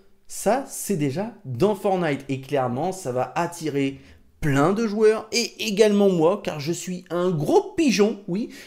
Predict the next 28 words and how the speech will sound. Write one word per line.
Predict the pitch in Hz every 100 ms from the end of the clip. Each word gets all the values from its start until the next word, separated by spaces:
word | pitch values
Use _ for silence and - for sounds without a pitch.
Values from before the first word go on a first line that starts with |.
| - -
clairement, | 180 190 175
j'achèterai | 139 185 202 196 190
le | 185
pass | 185 180
de | 170
combat | 185 185 185 185 185 -
ou | 240
le | 220 196
skin | 190 - 196
Naruto. | 180 170 160 147 139 139 190 - - - _
S'il | - -
y | 214
a |
Sangoku, | 196 202 190 196 202
pareil. | 190 180 139 139 151
S'il | 151 165
y | 151
a |
Luffy, | 151 151 156
bon, | 135 127
concrètement, | 117 117 131 135 131
j'ai | 120
jamais | 123 120
regardé | 113 104 123
One | 123 123
Piece, | 196 -
excusez-moi, | 123 - 117 117 120 - -
hein. | 143